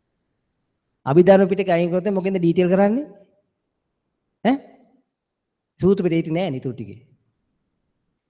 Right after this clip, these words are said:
තේරෙනවනේ? ඒක අභිධර්ම පිටක අයින් කරොත් එහෙම ත්‍රිපිටකේ පිටක දෙකයි.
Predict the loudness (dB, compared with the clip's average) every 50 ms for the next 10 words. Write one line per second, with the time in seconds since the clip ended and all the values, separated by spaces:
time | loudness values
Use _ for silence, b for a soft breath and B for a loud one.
0 | _ _ _ _ _ _ _ _ _ -2 0 2 2 2 0 -2 -4 -8 -12 -6
1 | 0 2 4 6 6 8 8 8 6 6 4 2 4 4 2 2 4 4 2 2
2 | 2 4 4 4 4 4 2 0 -2 -6 -12 -20 -20 -20 -18 -2 0 2 2 4
3 | 4 2 2 2 2 2 2 0 -2 -6 -10 -16 -6 0 2 4 4 4 2 2
4 | 2 0 0 0 -2 -4 -6